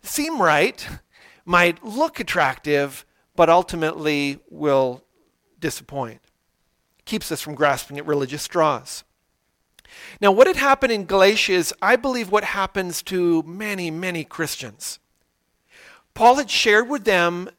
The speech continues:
the simple message that through turning from their sin and putting their faith in Jesus Christ, they could be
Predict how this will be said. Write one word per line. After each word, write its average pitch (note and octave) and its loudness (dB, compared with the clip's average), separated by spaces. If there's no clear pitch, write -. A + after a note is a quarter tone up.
the - -4
simple C#4+ -2
message D3+ -2
that F#3+ 4
through F3+ 4
turning A3+ -2
from D4 -8
their D#4 -2
sin F#3 -2
and D#3+ -6
putting A3 -2
their C4+ -6
faith A3 -2
in A3 -8
Jesus G3 -8
Christ, D#3+ -6
they D#3+ -2
could D3 -8
be D3 -2